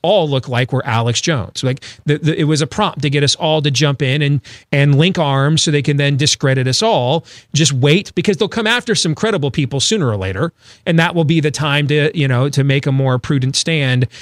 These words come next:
But 'cause, 'cause to me, there's a larger debate that's happening here on the right, which is, when is it an absolute that we always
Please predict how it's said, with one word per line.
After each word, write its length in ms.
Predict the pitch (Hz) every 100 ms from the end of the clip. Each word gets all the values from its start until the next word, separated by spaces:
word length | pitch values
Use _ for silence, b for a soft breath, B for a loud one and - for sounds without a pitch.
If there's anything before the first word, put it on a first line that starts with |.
| B B
But 300 | 156 170 165
'cause, 260 | 190 185 -
'cause 160 | 196 208
to 100 | 196
me, 160 | 262 254
there's 220 | 226 214
a 60 |
larger 680 | 214 185 233 254 262 226 -
debate 420 | 151 175 180 185
that's 160 | 151 143
happening 380 | 139 135 131 127
here 160 | 143
on 80 | 131
the 100 | 120
right, 280 | 135 135 135
which 200 | 131 -
is, 360 | 123 113 113 B B B B _ _ _
when 460 | 139 139 208 262 254 202 -
is 280 | 214 - 170
it 100 | 185
an 100 | 165 -
absolute 920 | 170 254 214 - 254 196 196 165 - - _ _ _ _ _ _ -
that 380 | 147 147 151 160
we 160 | 156
always 580 | - 156 202 214 208 -